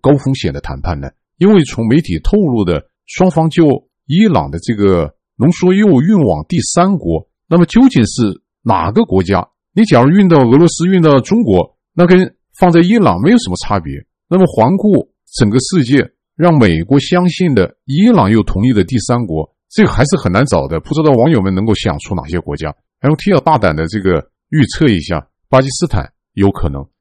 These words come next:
但巴基斯坦呢，他只认川普，就他的这个参谋长啊、军头啊、第一军头，哎，他就服川普。那么他是否能够让美国相信，可能是美方啊最终同不同意的一个关键因素。当然，网友们也可以啊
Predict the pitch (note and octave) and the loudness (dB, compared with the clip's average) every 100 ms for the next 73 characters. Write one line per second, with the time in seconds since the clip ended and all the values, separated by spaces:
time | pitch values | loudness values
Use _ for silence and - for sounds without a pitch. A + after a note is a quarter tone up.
0 | _ E3 E3 G3 A3 G#3 B3+ - F#3+ F3+ | _ 0 2 2 0 -2 -2 0 0 -2
1 | F3 E3 - G2 G2+ F#3 - _ - - | -2 -2 -2 -2 2 2 2 _ -8 -2
2 | E3+ F3 - - _ _ - D#3 - E3+ | 0 0 -6 -10 _ _ 0 0 0 -4
3 | F#3 D#3+ C#3 A2 _ _ - - F3 D#3+ | -4 -2 0 0 _ _ -4 0 2 2
4 | F2+ E2+ F2+ - _ _ D#3+ E3 - G#2+ | 2 0 -2 -6 _ _ 0 2 2 2
5 | G#3 D#3+ D#3+ E3 D#3+ D3+ F2 F#2 _ _ | 2 2 -2 -2 -2 -2 -2 -6 _ _
6 | - F#3 - F3+ F3+ - B2 C#3 C#3+ C#3+ | -2 0 2 2 2 0 -2 -2 -2 -8
7 | - _ _ D3 E3 - E3+ F3 - _ | -14 _ _ -2 -2 0 0 -2 -4 _
8 | _ - C4+ A#3 F#2+ F2 C3+ C#3 C#3 A#2+ | _ -4 0 2 0 0 0 0 0 0
9 | G2 D#2 C#2+ G#2 - D3 C#3+ F#3+ C3 - | 0 -2 -4 -8 -4 -6 -4 -4 -4 -8
10 | _ _ A2 G2+ D#3 D3 A#2+ F2+ C2+ - | _ _ 2 4 2 2 0 0 -4 -8
11 | A2+ A2 - C#3+ G2+ A2 A2 _ _ - | -6 -6 -2 -2 0 -4 -6 _ _ -8
12 | - D3 - F2+ G#2 F#2+ D#2 C#2+ _ _ | -4 -2 -2 -4 -2 -2 -4 -6 _ _
13 | G#2 G#2 G2 B2+ D3 G#2+ D#2 C#2+ - - | -2 0 2 2 2 -2 -2 -8 -12 -18
14 | _ _ - D3 D3+ B2+ G3 G2+ G2+ F#2+ | _ _ -4 0 2 2 2 0 0 2
15 | D3 - F#2+ E2+ | 0 0 -2 0